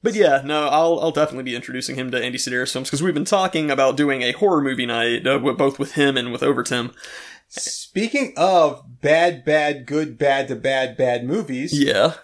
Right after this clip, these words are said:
Speaker 2: I, you know, look what's on, what I just turned to.
Speaker 1: I don't recognize this. Um,
Speaker 2: Oh,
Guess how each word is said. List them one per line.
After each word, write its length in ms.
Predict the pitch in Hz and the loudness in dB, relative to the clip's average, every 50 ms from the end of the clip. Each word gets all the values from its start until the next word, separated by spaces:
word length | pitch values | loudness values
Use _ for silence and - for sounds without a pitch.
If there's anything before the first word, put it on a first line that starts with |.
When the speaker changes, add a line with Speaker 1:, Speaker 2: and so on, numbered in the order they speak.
| _ _ _ _ _ _ _ _ _ _ _ - | _ _ _ _ _ _ _ _ _ _ _ -14
Speaker 2:
I, 360 | - 117 123 127 131 123 107 | -10 -8 -8 -8 -8 -10 -12
you 160 | 101 127 127 120 | -8 -6 -4 -4
know, 200 | 117 120 - - _ | -4 -6 -8 -12 _
look 460 | - 117 104 110 123 120 127 127 127 | -18 -16 -12 -6 0 2 2 2 4
what's 220 | - 151 165 165 196 | 4 2 4 4 2
on, 420 | 220 277 302 269 220 220 220 202 | 2 4 4 4 4 2 0 0
what 120 | 147 139 147 | 2 2 2
I 40 | |
just 200 | 151 180 180 - | 2 0 -4 -2
turned 220 | - 262 285 262 247 | -2 -2 -2 -2 -2
to. 280 | - 208 196 196 202 190 - - | -2 -4 -4 -4 -6 -10 -10 -6
Speaker 1:
I 160 | - - 90 | -4 -2 -2
don't 220 | - 113 120 123 127 | 0 0 0 0 2
recognize 680 | 127 - 147 147 233 202 196 156 143 139 139 135 - | 2 2 2 0 -2 -2 -2 0 0 0 -2 -2 -2
this. 520 | 135 131 123 123 127 - - - - - - | -2 -2 0 -2 -2 -4 -4 -4 -4 -4 -2
Um, 40 | 185 | 0
Speaker 2:
Oh, 500 | 208 247 254 233 180 135 123 117 - - | 2 2 4 4 4 4 2 0 -2 -8